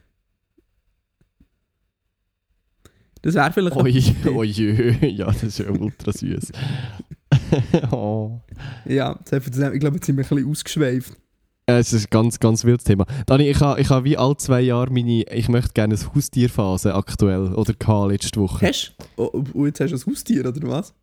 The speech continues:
Speaker 2: Nein, nein, aber
Speaker 1: Tarantula?
Speaker 2: nein, es, es läuft immer gleich ab. Es ist so, "Ah, ich möchte ein Haustier", dann google ich
Speaker 1: Mhm.
Speaker 2: zwei Tage lang so richtig, äh, besessen davon, so nach, was könnte es sein. Ich lande dann immer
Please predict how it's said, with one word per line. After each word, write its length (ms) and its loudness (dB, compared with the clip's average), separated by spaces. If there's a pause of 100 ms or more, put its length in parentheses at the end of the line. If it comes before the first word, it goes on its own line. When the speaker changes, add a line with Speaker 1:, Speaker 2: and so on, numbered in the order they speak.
(120)
Speaker 2:
Nein, 220 4
nein, 220 2
aber 280 2
Speaker 1:
Tarantula? 380 -2 (480)
Speaker 2:
nein, 200 4
es, 140 -2
es 180 0
läuft 280 2
immer 180 4
gleich 300 0
ab. 180 0
Es 80 0
ist 140 0
so, 140 0
"Ah, 260 2
ich 100 -4
möchte 240 0
ein 120 -2
Haustier", 520 2
dann 260 0 (540)
google 260 6
ich 100 0
Speaker 1:
Mhm. 40 0
Speaker 2:
zwei 240 2
Tage 340 -2
lang 200 2
so 140 2
richtig, 440 -2
äh, 560 -12 (180)
besessen 600 4
davon, 340 2
so 140 2
nach, 280 -2
was 680 -4
könnte 240 2
es 100 -8
sein. 160 2
Ich 160 -4
lande 280 2
dann 140 0
immer 240 2